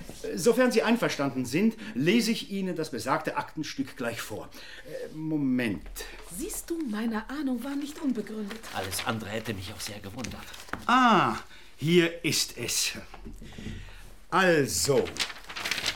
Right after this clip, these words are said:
Speaker 1: <clears throat> ich, Endes Unterfertigter Paul-Émile Vaudrec, gesund an Körper und Geist,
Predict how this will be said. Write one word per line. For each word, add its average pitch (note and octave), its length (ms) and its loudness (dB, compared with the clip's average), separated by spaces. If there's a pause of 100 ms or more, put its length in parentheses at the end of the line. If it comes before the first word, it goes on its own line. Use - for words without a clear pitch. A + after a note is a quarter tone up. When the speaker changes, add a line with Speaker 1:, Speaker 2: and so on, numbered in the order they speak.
(640)
Speaker 1:
<clears throat> - 1160 -4
ich, A#3 440 2
Endes E3+ 340 -2
Unterfertigter E3 920 -2
Paul-Émile A#2+ 580 -4
Vaudrec, C3+ 440 -4 (340)
gesund C#3+ 340 4
an B2+ 180 2
Körper B2 360 -2
und F2 220 -12
Geist, F#3+ 480 -2